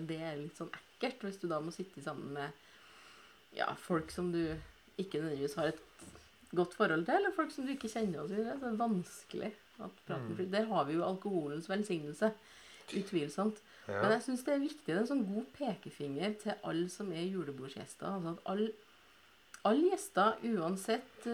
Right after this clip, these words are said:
Speaker 1: rang eller posisjon, har plikt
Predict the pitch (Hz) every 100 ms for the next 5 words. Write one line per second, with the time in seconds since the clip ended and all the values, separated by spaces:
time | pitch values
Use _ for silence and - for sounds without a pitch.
0 | 226 196 196 220 214 214 214 214 - 180
1 | 196 208 202 - - - - - 170 175
2 | 226 - - - -